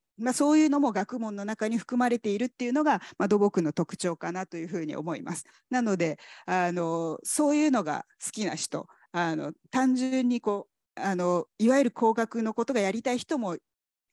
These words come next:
当然や-、やることはあるし、そうじゃなくって社会との関わりとかっ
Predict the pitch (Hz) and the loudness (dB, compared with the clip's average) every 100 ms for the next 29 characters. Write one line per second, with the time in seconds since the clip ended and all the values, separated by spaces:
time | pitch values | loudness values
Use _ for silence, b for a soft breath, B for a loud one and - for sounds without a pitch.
0 | _ _ - 214 185 185 180 180 196 190 | _ _ -2 0 2 2 2 2 0 0
1 | 190 190 185 170 170 170 - 226 B B | 0 -2 -2 -2 -4 -4 -4 -6 B B
2 | - 262 214 202 208 - - 285 - 262 | 0 2 2 0 -4 -8 -4 -2 0 0
3 | - 233 220 269 190 190 202 180 175 175 | 0 0 2 -2 -2 -6 -2 -2 -2 -4
4 | 175 160 214 | -6 -4 -2